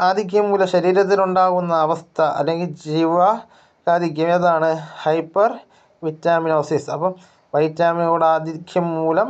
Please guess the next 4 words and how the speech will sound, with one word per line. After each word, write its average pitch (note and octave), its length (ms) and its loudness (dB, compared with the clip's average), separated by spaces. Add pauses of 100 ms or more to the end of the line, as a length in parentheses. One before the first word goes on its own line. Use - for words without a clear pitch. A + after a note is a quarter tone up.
(120)
ശരീരത്തിലുണ്ടാകുന്ന D#3+ 920 0
അവസ്ഥയാണ് D#3 480 -2 (180)
ജീവാധിക്യം D#3 580 -2 (1600)
അല്ലെങ്കിൽ D#3+ 360 0